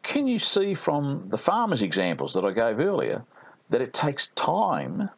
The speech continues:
for the work of the Lord to bear fruit? And as a consequence of that, we need patience to be able to wait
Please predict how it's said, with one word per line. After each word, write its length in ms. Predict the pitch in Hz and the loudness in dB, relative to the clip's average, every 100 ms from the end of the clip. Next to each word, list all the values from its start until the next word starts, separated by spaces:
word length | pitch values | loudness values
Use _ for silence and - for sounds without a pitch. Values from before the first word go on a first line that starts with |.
| _ _ _ - | _ _ _ -4
for 100 | 113 | 0
the 100 | 104 | 0
work 340 | 113 117 117 | 2 0 0
of 100 | 95 | -2
the 80 | 95 | -2
Lord 320 | 95 95 98 | 0 0 0
to 80 | 92 | -2
bear 240 | 80 92 | 0 0
fruit? 360 | 85 - 95 - - _ _ _ _ _ _ _ _ _ | 0 0 -2 -2 -12 _ _ _ _ _ _ _ _ _
And 120 | - 80 | -8 -6
as 120 | 78 | -6
a 60 | |
consequence 480 | - 104 85 78 78 | -4 -4 -4 -6 -6
of 80 | 73 | -2
that, 220 | 104 98 | -2 -2
we 100 | 85 | -4
need 180 | 85 82 | -4 -4
patience 560 | - 95 101 73 78 - - - | -2 -2 -2 -8 -8 -10 -16 -20
to 100 | - | -6
be 80 | 98 | -2
able 200 | 92 92 | 0 0
to 100 | - | -4
wait 420 | 87 120 117 80 | -2 0 0 -4